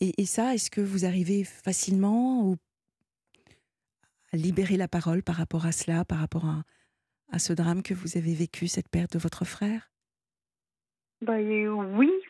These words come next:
Speaker 2: j'en, on a beaucoup parlé, euh, à la maison, avec mon mari, euh, avec mon fils, euh, on en parle beaucoup, mais enfin bon, faudrait peut-être que j'aille effectivement, euh,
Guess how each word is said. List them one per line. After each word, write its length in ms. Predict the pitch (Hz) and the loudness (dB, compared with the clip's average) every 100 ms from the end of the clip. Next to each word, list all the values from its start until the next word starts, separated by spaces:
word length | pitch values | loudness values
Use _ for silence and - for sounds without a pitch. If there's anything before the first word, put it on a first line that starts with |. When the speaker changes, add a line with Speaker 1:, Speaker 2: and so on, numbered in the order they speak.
| _ 262 | _ -2
Speaker 2:
j'en, 240 | - 202 | 0 2
on 800 | 190 180 180 175 202 208 202 202 | 0 0 -2 -2 -2 0 0 2
a 80 | 208 | 2
beaucoup 320 | 180 - 214 | 0 -10 -8
parlé, 640 | - 208 202 220 233 254 240 | -2 -2 0 4 4 4 4
euh, 420 | 208 196 - - | 2 -2 -4 -2
à 80 | 180 | -2
la 100 | 185 | -2
maison, 500 | 180 180 214 214 220 | -2 -6 -4 0 2
avec 220 | 208 190 - | 2 -2 -8
mon 60 | 185 | -10
mari, 640 | 180 175 208 220 233 226 | -8 -6 -4 -2 0 0
euh, 160 | 190 175 - _ _ _ _ _ - | -2 -4 -8 _ _ _ _ _ -6
avec 260 | 190 196 - | -4 -4 -4
mon 120 | 185 | -6
fils, 380 | - 240 247 254 - - | 0 2 2 0 -4 -2
euh, 240 | 196 190 180 185 | 0 2 0 -2
on 180 | 190 190 | -2 -2
en 120 | 185 | -2
parle 200 | 180 196 | -2 -4
beaucoup, 500 | 175 180 - 233 277 | -4 -10 -6 2 4
mais 120 | 240 180 | 4 2
enfin 320 | 170 220 226 | -2 0 2
bon, 320 | 202 214 202 _ _ _ _ _ _ _ _ _ _ _ _ _ _ | 2 2 0 _ _ _ _ _ _ _ _ _ _ _ _ _ _
faudrait 180 | - 196 | 0 2
peut-être 260 | 190 214 - | 4 0 2
que 360 | 208 190 190 | 4 6 4
j'aille 260 | 175 196 196 | 6 6 4
effectivement, 800 | 190 202 - 208 175 185 220 208 | 0 -4 -6 -6 -2 2 2 4
euh, 380 | 175 170 170 170 | 4 2 0 -4